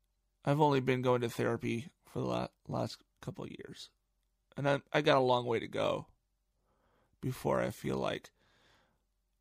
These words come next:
I have my shit together. And I, and for the most part, I think I'm doing okay. But I don't think, I don't think I have my shit together as well as I could be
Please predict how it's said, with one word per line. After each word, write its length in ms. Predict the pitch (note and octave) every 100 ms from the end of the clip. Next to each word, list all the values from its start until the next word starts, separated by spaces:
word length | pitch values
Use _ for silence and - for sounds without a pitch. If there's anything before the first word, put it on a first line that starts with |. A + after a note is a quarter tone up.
| _ _ -
I 80 | A#2+
have 200 | A2+ A#2+
my 180 | C#3
shit 280 | - - -
together. 380 | - - - -
And 120 | E3+
I, 160 | G#3+ A3 G2
and 100 | - - A#2+ _ _
for 160 | - G#3
the 80 | G#3
most 280 | B3 C4
part, 220 | - F3 D#3
I 120 | D#3
think 240 | E3+ G3
I'm 180 | F3 E3
doing 240 | E3 E3+
okay. 640 | D#3 C3+ - G3+ - - - _ _ _ _ _ _ - _ _
But 140 | D#3
I 80 | E3
don't 200 | E3+ D#3+
think, 280 | D3+ C#3+ C#3
I 100 | -
don't 180 | D#3+ D3
think 160 | D3 C#3
I 100 | B2+
have 160 | B2+
my 140 | D3 C3+
shit 240 | - D#3
together 340 | - C#3 C3
as 120 | C#3 C3+
well 240 | B2+ C#3
as 180 | C3+ C3
I 160 | C3+
could 340 | C3 - D3+ D#3+
be 300 | - B2